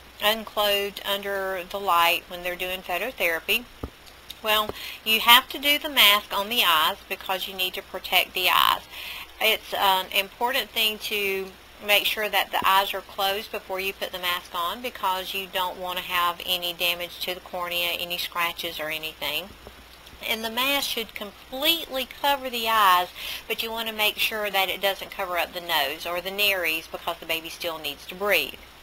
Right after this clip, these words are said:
It goes under the war-, the light unclothed because you want to expose as much skin as possible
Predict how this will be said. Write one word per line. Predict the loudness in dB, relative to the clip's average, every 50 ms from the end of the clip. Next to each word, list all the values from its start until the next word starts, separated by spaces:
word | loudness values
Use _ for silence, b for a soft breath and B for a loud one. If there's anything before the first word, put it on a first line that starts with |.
| -20 -20 -16 B B B B B B B B B B B B B -20 -20 -12 -2 2
It | 4 4 6 8
goes | 8 8 8 6 2 -2 -6 -4
under | -4 -2 -2 0 -2 -2
the | -2 -4
war-, | -6 -6 -4 -4 -4 -4 -6
the | -8 -4 0 2 4 4 2 2 0
light | 0 4 4 6 4 4 2 0 -2
unclothed | -2 -2 -2 -4 -12 -10 -2 2 2 4 4 2 0 -4 -6 -6
because | -6 -6 -4 -2 -2 -2 -2 -2
you | -4 -6 -6
want | -6 -6 -6 -6 -6 -6
to | -6 -6 -6 -6 -8 -8 -6 -8
expose | -8 -8 -8 -8 -2 0 0 0 0 0
as | -4 -4 -6 -6
much | -6 -6 -6 -4
skin | -4 -4 -4 -4 -4 -2 -2 0 0 -2
as | -2 -6 -8 -12 -10 -6
possible | -4 -2 -2 -4 -4 -6 -6 -4 -2 0 0 0 -2 -4